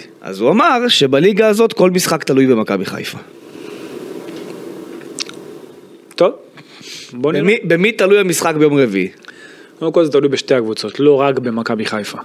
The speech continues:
Speaker 1: אוקיי.
Speaker 2: קצת צניעות.
Speaker 1: אוקיי.
Speaker 2: טיפה. בטח, אתה יודע, כל הקטע בכדורגל, ובטח מאמנים ברמות האלה,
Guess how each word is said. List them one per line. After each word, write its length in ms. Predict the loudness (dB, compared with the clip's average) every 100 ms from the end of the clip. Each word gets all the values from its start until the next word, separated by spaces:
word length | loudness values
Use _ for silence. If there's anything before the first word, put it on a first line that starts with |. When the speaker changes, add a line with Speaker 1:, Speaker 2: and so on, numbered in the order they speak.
| -14
Speaker 1:
אוקיי. 280 | -8 -6 -6 -10 -20 -20 -20 -20 -10
Speaker 2:
קצת 320 | 0 0 0 -12 -14 -20 -20 -20 -18 -16 -18 -18 -20 -20 -20 -6
צניעות. 600 | -2 4 4 4 -2 -10 -14 -20 -14
Speaker 1:
אוקיי. 340 | -12 -2 -2 -2
Speaker 2:
טיפה. 280 | -4 -4 -4 -6 -20 -20 -20 -20 -20 -18 -18 -20 -14
בטח, 680 | 2 2 4 0 0 -6 -12 -16 -20 -20 -20 -4
אתה 100 | 0
יודע, 280 | 4 2 0 -6 -16 -16 -4
כל 160 | 0 2
הקטע 320 | 2 0 2
בכדורגל, 640 | 2 2 2 4 4 4
ובטח 420 | 4 2 2 -4 -6
מאמנים 400 | -4 -2 0 0
ברמות 400 | 0 2 0 2
האלה, 340 | 2 4 2